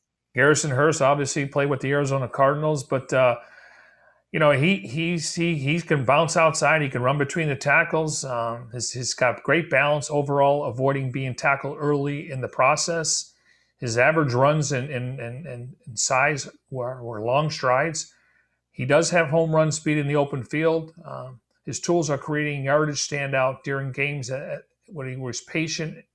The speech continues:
and, uh, you could see that he saw a hole and he was patient enough where he started hitting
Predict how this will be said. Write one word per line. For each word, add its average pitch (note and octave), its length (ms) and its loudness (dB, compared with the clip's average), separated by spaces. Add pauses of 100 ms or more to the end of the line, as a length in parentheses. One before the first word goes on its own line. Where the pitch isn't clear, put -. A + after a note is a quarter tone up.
and, B2 420 -8
uh, A#2 220 -2 (480)
you C#3 120 -6
could C#3 120 -2
see D#3+ 260 2
that C3 260 2
he C3+ 200 -6
saw D3+ 380 4
a B2+ 40 -2
hole E3 280 4
and C#3+ 80 -2
he C3 60 -6
was B2 120 -8
patient D#3 400 -4
enough C3 200 -4
where C3 140 -4
he B2+ 40 -2
started C#3 320 0
hitting E3+ 460 -2